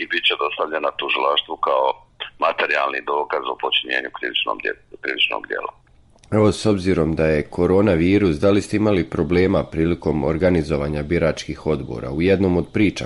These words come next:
Speaker 2: koje smo radili na radiju Slobodna Evropa, predsjednici opštinskih komisija su se žalili kako neki članovi odustaju zbog virusa ili zbog
Speaker 1: Da, to je
Speaker 2: straha od
Speaker 1: najveći,
Speaker 2: virusa.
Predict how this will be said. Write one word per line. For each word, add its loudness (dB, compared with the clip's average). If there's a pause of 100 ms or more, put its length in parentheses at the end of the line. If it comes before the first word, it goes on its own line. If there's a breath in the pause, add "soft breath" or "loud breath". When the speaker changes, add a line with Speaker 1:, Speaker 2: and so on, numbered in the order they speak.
Speaker 2:
koje -4
smo -4
radili 0
na -6
radiju 0
Slobodna 0
Evropa, 2 (400 loud breath)
predsjednici 0
opštinskih -2
komisija 2
su -8
se -4
žalili 2
kako -2
neki -2
članovi 0
odustaju -2
zbog -10
virusa -12 (180)
ili -2
zbog 0
Speaker 1:
Da, 2
to 2
je -2
Speaker 2:
straha 2
od 0
Speaker 1:
najveći, 0
Speaker 2:
virusa. -4